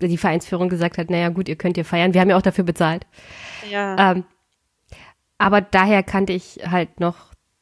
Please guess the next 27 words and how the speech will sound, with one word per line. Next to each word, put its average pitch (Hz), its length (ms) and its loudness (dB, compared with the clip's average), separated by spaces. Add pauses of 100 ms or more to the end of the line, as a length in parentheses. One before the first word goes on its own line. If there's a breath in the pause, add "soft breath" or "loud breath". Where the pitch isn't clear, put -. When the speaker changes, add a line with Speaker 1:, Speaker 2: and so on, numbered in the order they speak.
(180)
Speaker 1:
so 170 260 2
ein 185 120 4
bisschen 170 420 0
die 165 100 -10
Fanszene. 170 640 -2
Und, 170 200 -2
äh, - 160 -2
Potsdam 190 460 2
an 160 120 2
sich 175 200 0
ist 156 120 -6
ja 135 100 -4
auch - 60 -6
so - 140 -8
eine 156 80 -2
Universitätsstadt 170 920 0
und 156 220 -4 (180)
alles 165 280 -2
eher 180 260 2
so, 175 400 0 (100)
äh, 160 260 -6 (400)
links 202 280 4
eingestellt, 190 640 -2
ist - 280 -18 (220)
ganz 165 280 -6
normal. 147 240 -4
Speaker 2:
Ja, 220 80 4